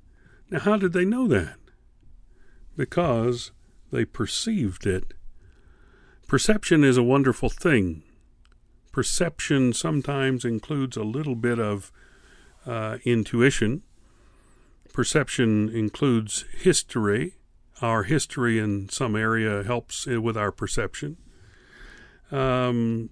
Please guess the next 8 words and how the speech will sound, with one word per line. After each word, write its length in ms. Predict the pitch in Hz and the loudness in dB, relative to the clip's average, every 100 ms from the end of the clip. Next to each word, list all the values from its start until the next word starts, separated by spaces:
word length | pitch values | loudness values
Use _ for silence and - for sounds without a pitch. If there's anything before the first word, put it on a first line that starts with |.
| _ | _
perception 800 | - 135 - 165 - 160 139 131 | 0 2 2 0 0 2 2 2
is 360 | 131 127 113 | 2 2 0
clouded 800 | - - 147 143 135 139 180 180 - 143 | -4 -4 0 2 2 2 0 -4 -8 -6
by, 640 | 123 113 113 110 104 92 - _ _ _ _ _ - | -2 0 0 2 0 -2 -10 _ _ _ _ _ -18
uh, 60 | |
prejudices. 1000 | 113 - 147 120 117 107 139 135 175 156 - | -4 0 2 0 -2 -2 0 -2 -2 -6 -8
Perception 580 | - 107 147 139 - 123 | -6 -2 -2 -4 -4 -2
is 380 | 117 110 101 - | 0 0 -2 -8